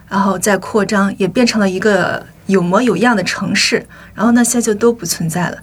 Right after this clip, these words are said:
有时候我，以前我回到家里，觉得我好像回到了一个村里或城乡结合部的感觉，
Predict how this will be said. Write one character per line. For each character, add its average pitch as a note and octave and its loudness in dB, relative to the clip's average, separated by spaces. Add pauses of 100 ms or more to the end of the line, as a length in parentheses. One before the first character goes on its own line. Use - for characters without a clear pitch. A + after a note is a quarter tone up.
(160)
有 F#3+ -2
时 G3 -2
候 C4+ -2
我， G3+ 2
以 F#3 -6
前 G3+ 2
我 A#3 4
回 F#3 -4
到 F3+ -2
家 F3+ -2
里， F#3 0
觉 F3 -4
得 F3 0
我 E3+ -2
好 E3+ -6
像 F3 -4 (340)
回 - -6
到 F#3 0
了 F3+ 0
一 F3 0
个 F3+ -2
村 B3+ 0
里 G3+ 0
或 G3 -4
城 F#3+ -4
乡 G#3 -2
结 F3+ -2
合 F#3 -4
部 G3+ -4
的 G3 -2
感 - -8
觉， - -8